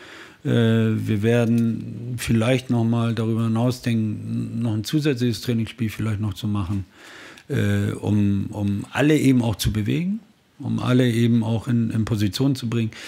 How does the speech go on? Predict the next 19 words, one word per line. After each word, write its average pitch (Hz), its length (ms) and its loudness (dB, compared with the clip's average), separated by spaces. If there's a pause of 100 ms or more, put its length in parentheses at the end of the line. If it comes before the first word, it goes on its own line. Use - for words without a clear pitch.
(300)
Das 110 160 4
wird 156 160 6
aber 147 180 6
auch 135 120 4
davon 131 340 2
abhängig 127 600 0
sein, 127 1200 2
deshalb 120 540 -2
können 123 160 4
wir 120 80 4
da 113 160 0
jetzt 117 220 0
noch 117 80 2
nichts 110 180 0
sagen, 120 240 0 (300)
wird 123 160 0
abhängig 127 480 2
davon 120 360 2
sein, 117 380 6